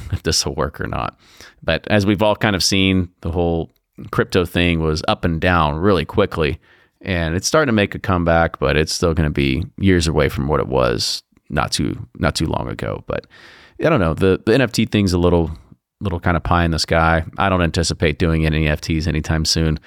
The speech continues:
We're just gonna try to focus on <laughs> selling bottles the old-fashioned way and with a,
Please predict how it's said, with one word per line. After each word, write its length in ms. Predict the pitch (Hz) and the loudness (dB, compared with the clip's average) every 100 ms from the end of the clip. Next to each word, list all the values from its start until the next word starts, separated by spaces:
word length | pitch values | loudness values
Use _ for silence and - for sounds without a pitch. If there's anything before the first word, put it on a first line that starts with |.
| - - _ | -20 -20 _
We're 160 | 92 98 | 0 2
just 340 | 87 - - | 0 -2 -4
gonna 180 | 92 80 | -2 0
try 160 | - | 0
to 80 | 80 | 0
focus 380 | - 82 78 - | 0 -2 -2 -2
on 220 | 76 76 - | -2 -4 -4
<laughs> 40 | |
selling 400 | - - 82 78 | -2 0 0 -2
bottles 420 | - 85 82 78 | -2 -2 -4 -4
the 100 | 76 | -2
old-fashioned 600 | 78 73 85 78 - 76 | -2 0 0 0 -4 -4
way 180 | 78 71 | -2 -2
and 140 | 69 - - - - - | -4 -8 -20 -20 -12 -4
with 100 | |
a, 40 | 80 | -4